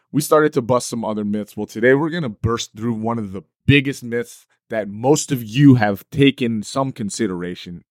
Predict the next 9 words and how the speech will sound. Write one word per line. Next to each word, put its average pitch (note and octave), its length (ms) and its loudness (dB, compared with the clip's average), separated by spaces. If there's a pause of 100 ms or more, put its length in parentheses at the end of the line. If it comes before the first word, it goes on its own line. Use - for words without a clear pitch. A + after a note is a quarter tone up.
(140)
into, F3 420 4
and A2+ 160 0
that's G2+ 220 -4
the G2 100 -14
myth F2 300 -12
that F2 200 -12
there F#2 200 -6
is G2+ 500 -2 (340)
pain C#3 520 -4